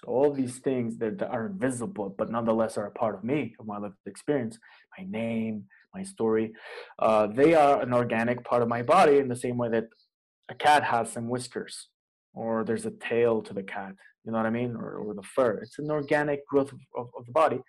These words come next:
of the human body, but it's made of ideas. It's like wearing clothes. This is a prosthetics to my skin 'cause it makes me warmer and it's nicer. Um, so the same thing happens with this, which is an extension of,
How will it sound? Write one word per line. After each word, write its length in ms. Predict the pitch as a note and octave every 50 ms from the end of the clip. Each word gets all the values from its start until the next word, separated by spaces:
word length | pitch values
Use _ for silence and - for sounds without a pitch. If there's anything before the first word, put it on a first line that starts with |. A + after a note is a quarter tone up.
| _ - _ _ _ _ _ _ _ _ _ _ -
of 100 | G2 G#2+
the 60 | G#2+
human 240 | C3 G3 G#3+ E3+ B2
body, 240 | A2+ G#2+ G2+ - - - - _ _ _ _ _ _ _ _ _ - - -
but 100 | - C3
it's 120 | C3+ - D#3+
made 120 | D#3 D3+
of 80 | C#3 D3
ideas. 440 | D3 - G3 - - - - - _ _ -
It's 140 | - - B2
like 180 | A#2 A2+ -
wearing 400 | C3+ C3+ B2+ B2+ B2 A2+ A#2 - _ _ _
clothes. 680 | - - D3 C#3 C3+ C3 B2 A2+ A#2+ A#2+ B2 - - - _ _ - - - _ _
This 240 | - - C3+ B2 A#2+
is 60 | B2
a 60 | B2
prosthetics 720 | A#2+ - D3 C3 - - - - E3 D#3+ C#3+ A2+ - - -
to 80 | C#3+
my 100 | A#2+ A2+
skin 560 | A2+ - - - G#3+ F#3 D3+ C#3 C#3 D3 F3+ - -
'cause 120 | - - C#3
it 60 | B2+
makes 200 | B2 B2+ B2 -
me 80 | C#3
warmer 340 | D3 F#3 A3 G3 - - - -
and 120 | G#2 A#2
it's 160 | B2 - -
nicer. 380 | G3+ F3 C#3+ - C#3 - - - _ _ _ _ _ _ _ _ _ _ -
Um, 420 | - A2+ A2+ G#2+ G#2+ G2+ F#2+ G2 - _ _ _ _ _ _ _ _ _ _ _ _ _ _ _
so 180 | - - - B2
the 80 | A2+ A2+
same 240 | A2+ - D3 C#3+ A#2+
thing 140 | C3+ C3 B2
happens 440 | C3+ D3+ D3+ D3 C3+ B2 A#2 A2
with 260 | G#2+ A2+ A2 A2 G#2+ - - - - - _ _ _ _ _ _ _ _ _ _ _ _ - - _ _ _ - -
this, 380 | B2 A2 A2+ B2 - - -
which 140 | B2+ A#2+ -
is 140 | A#2+ A2+ A2
an 80 | G#2+ A2
extension 440 | G#2+ - - A#2 A2+ - - A2 G#2+
of, 160 | G#2 G2+